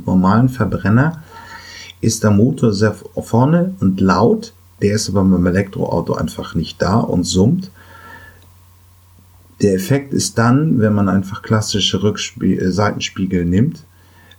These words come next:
ähm, dass, äh, da so ein unangenehmer Basssound kommt, weil der Wind sich eben um diese Spiegel dreht und man hört es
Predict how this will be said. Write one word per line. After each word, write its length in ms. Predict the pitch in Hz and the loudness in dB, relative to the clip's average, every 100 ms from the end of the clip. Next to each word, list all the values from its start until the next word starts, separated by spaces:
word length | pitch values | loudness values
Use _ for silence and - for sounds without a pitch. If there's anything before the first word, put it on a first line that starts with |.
| _ | _
ähm, 640 | 107 104 104 104 101 95 95 | 0 2 4 4 4 2 2
dass, 460 | 107 110 - - | 0 0 -4 -8
äh, 600 | 57 85 - 50 50 50 69 | -6 -4 -4 -6 -8 -6 -4
da 160 | 95 101 | -2 0
so 120 | 107 | 0
ein 60 | |
unangenehmer 920 | - 127 143 127 107 104 110 110 104 87 | 2 2 2 2 2 2 2 2 2 0
Basssound 880 | 110 113 107 95 - 90 82 80 | 0 0 0 -2 -4 -4 -4 -4
kommt, 380 | 82 95 101 98 | -6 -2 0 0
weil 100 | 101 | -2
der 240 | 98 95 95 | 0 0 2
Wind 180 | 123 | 2
sich 300 | 127 107 95 | 0 -2 -2
eben 160 | - 101 | -2 0
um 220 | 120 107 | 2 2
diese 220 | 98 92 | 0 -2
Spiegel 440 | - - 104 101 92 | -6 -4 -2 0 0
dreht 360 | 92 110 117 | 2 2 2
und 120 | 110 107 | 2 2
man 180 | 104 | 2
hört 340 | 95 117 131 - | 2 2 2 -2
es 340 | 175 - - | -4 -6 -14